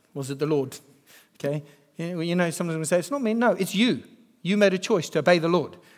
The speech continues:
You stepped out. Now, you're not taking the glory. The glory is God's. But the Bible is full of names from beginning to end of people who serve God.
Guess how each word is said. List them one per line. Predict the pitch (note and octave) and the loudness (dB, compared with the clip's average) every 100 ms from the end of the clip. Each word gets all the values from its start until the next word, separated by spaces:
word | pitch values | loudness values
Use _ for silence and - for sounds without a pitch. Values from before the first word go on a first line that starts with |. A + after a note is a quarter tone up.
| _ | _
You | F#3 | 0
stepped | F#3 - E3+ F#3 | 0 2 2 4
out. | C3 - - - _ _ _ | 2 -2 -20 -20 _ _ _
Now, | D#3+ | 0
you're | F3+ | 4
not | G3 | 4
taking | G#3 F#3+ F3+ | 4 4 0
the | |
glory. | D#3 G#3+ D#3+ E3 G#3+ - | 6 6 8 4 2 -6
The | - | 0
glory | G#3 F3+ | 2 4
is | D#3 | 2
God's. | G#3+ F3+ D3+ F3 - - _ | 4 4 2 -4 -14 -20 _
But | F#3 F#3 | 2 4
the | F#3 | 2
Bible | A#3+ A#3 F3 | 4 4 2
is | |
full | - - G#3+ | 0 4 6
of | F3 | 6
names | F#3+ G3+ E3+ C#3 B2+ | 8 8 8 2 -6
from | D#3 D3+ | -6 -4
beginning | D3 E3 D#3+ | -2 -2 -2
to | D3+ F#3+ | -4 -4
end | C#3 A2+ | -6 -6
of | C3 - | -10 -4
people | F3 C#3+ | -4 -2
who | C#3 | -6
serve | - D#3 C#3 | -2 0 0
God. | C#3 A2+ | -4 -8